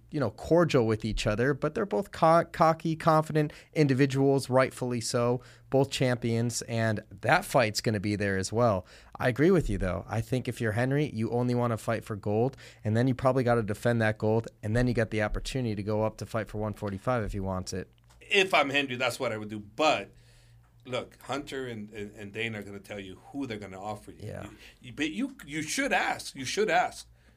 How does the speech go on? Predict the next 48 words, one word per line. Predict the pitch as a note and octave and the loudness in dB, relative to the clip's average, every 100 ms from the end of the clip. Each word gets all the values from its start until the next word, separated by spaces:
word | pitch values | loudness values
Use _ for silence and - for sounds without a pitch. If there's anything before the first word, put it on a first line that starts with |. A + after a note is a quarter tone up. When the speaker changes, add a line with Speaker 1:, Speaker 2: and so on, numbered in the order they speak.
| _ - | _ -10
Speaker 2:
If | C#3+ | -6
you | D3+ | 0
don't | E3 G3+ D3+ | 2 2 2
ask, | F3+ D3+ C3+ - - - | 0 -2 -6 -12 -18 -14
you | C#3 | -6
don't | D3 C#3 | -4 -4
know. | D#3 C#3+ F3+ | -4 -4 -4
Okay, | G3 E3+ | -2 0
let | E3 | 0
me | F3+ | -2
give, | E3 | -6
for | D3+ F3+ | -6 -6
instance, | F#3 - G2 - - - | -6 -10 -10 -10 -10 -12
we | C3+ | -6
talked | C3 B2 | -4 -4
about | A#2+ A#2+ A2+ | -4 -6 -6
this | B2+ | -8
already. | D#3+ E3 F3+ G2 - - - | -6 -6 -8 -12 -18 -20 -20
Supposedly, | - C3 A#2 D3+ D#3+ D3+ C#3+ C3 - | -8 -8 -2 0 0 -2 -4 -6 -6
uh, | A#2+ A#2+ A#2+ | -2 -2 -2
uh, | B2+ A2+ | -4 -6
Tony | - D#3+ D#3+ | -4 -6 -4
was | C#3 A#2+ | -8 -6
talking | C3+ - B2+ | -8 -8 -8
about, | A#2+ B2 | -6 -6
"Let's | B2+ - | -8 -10
Khabib | - B2+ C3 | -8 -6 -6
and | B2+ | -4
I | A#2+ A#2+ | -4 -4
do | A#2+ | -8
the | A2+ | -6
Ultimate | A#2 A2+ A#2+ A2+ | -6 -8 -10 -8
Fighter," | F3 F#3+ G#2+ A2 - - - _ | -4 -4 -6 -10 -16 -20 -20 _
and, | B2+ B2 C3 | -4 -4 -2
and | B2+ A#2+ A#2+ A#2+ | -2 -2 -6 -8
it, | B2 A#2 | -8 -6
I | C3 A#2+ | -4 -2
read | C3 C3+ | -2 -4
the | A#2 | -6
thing | D3+ C3+ | -6 -4
where | A2 | -6
Dana | A2+ B2 | -6 -6
says | A#2 C3+ A#2 A#2 | -6 -8 -8 -10
he's | G#2+ | -6
not | A#2 A#2 | -6 -2
opposed | F#3 A3 - - | -2 -2 -4 -10
to | |
it. | G2 | -12